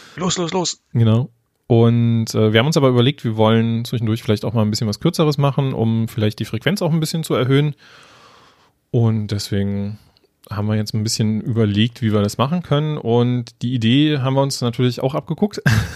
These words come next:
Speaker 2: <laughs> von einem anderen Podcast. Es gibt
Speaker 1: Ist
Speaker 2: ja,
Speaker 1: egal.
Speaker 2: ich hab gehört, es gibt noch zwei, drei andere Podcasts da draußen.
Speaker 1: Ja, aber
Speaker 2: Und
Speaker 1: maximal, äh, zwei.
Speaker 2: Genau, aber gute gibt's, äh, gibt's also eigentlich nur noch einen. Ja.
Speaker 1: Ja,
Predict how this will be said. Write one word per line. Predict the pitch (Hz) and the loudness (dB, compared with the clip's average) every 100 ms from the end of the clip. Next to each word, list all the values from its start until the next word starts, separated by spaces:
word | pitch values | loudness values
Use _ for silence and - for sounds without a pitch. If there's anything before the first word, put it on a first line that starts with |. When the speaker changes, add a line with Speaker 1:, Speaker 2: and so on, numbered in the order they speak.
| 240 | -8
Speaker 2:
<laughs> | - - - - | -8 -12 -18 -4
von | 147 | -4
einem | - 143 - 147 | 0 0 0 -4
anderen | 226 156 147 | -2 -2 -2
Podcast. | - 123 - 131 139 196 - _ _ _ _ - - 180 - - | 0 -2 -2 -6 -6 -6 -12 _ _ _ _ -20 -14 -12 -12 -10
Es | 127 | -2
gibt | 170 | 0
Speaker 1:
Ist | 139 | 2
Speaker 2:
ja, | 127 | 2
Speaker 1:
egal. | 104 120 110 | 4 4 2
Speaker 2:
ich | 120 147 | 0 -4
hab | 160 | 2
gehört, | 156 | 2
es | 143 | 2
gibt | 180 | -2
noch | 175 | -4
zwei, | - - 123 | -4 0 2
drei | 127 107 | 2 0
andere | 127 117 101 | -2 -2 -4
Podcasts | - 113 - 101 - | -4 -8 -6 -8 -8
da | 98 | -10
draußen. | 98 101 143 | -8 -8 -8
Speaker 1:
Ja, | 95 92 113 107 - - | -6 -2 -2 -4 -10 -20
aber | - 107 | -10 -6
Speaker 2:
Und | 110 107 | -4 -6
Speaker 1:
maximal, | 107 117 - 127 117 123 113 107 110 110 | -4 -4 -4 0 2 2 0 -4 -10 -18
äh, | - - | -20 -20
zwei. | - 113 110 101 _ _ | -10 -8 -8 -10 _ _
Speaker 2:
Genau, | 107 101 95 98 | -4 -4 -4 -4
aber | 120 113 | -2 2
gute | 135 208 120 | 2 2 0
gibt's, | 120 - | 0 -4
äh, | 110 | -4
gibt's | 117 123 - | -2 -2 0
also | 110 117 - | 0 2 0
eigentlich | 127 135 | -2 -4
nur | 127 | -4
noch | 113 | -6
einen. | 101 95 95 _ _ _ _ _ | -6 -10 -12 _ _ _ _ _
Ja. | 110 | -4
Speaker 1:
Ja, | 123 | -2